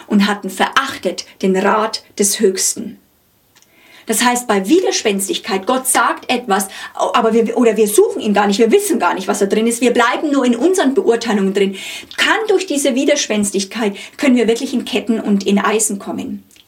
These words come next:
Ge-, geistlich gesehen, unsere Seele ist in Ketten und in Eisen. Äh, hier würde ich auch immer wieder abchecken, zum Beispiel, wie ist die, äh, wie, wie war das Verhältnis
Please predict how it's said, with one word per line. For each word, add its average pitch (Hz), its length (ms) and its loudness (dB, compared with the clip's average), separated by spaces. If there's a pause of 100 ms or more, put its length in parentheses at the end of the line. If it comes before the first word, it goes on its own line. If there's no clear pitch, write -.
Ge-, - 240 -2
geistlich 240 400 -2
gesehen, 208 320 0
unsere 208 240 0
Seele - 340 0
ist - 160 -2
in 202 120 -6
Ketten 254 260 -4
und 208 120 -2
in 190 120 0
Eisen. 196 520 -2 (800)
Äh, 226 140 0
hier 381 340 2
würde 233 160 0
ich - 120 -8
auch 220 140 0
immer 330 380 2
wieder 233 260 2
abchecken, 240 720 0 (640)
zum 247 120 2
Beispiel, 220 400 0
wie 330 180 2
ist - 160 -2
die, 247 180 -2
äh, 202 320 2
wie, 220 200 -4
wie 302 120 2
war 302 140 2
das 254 160 -6
Verhältnis 233 600 0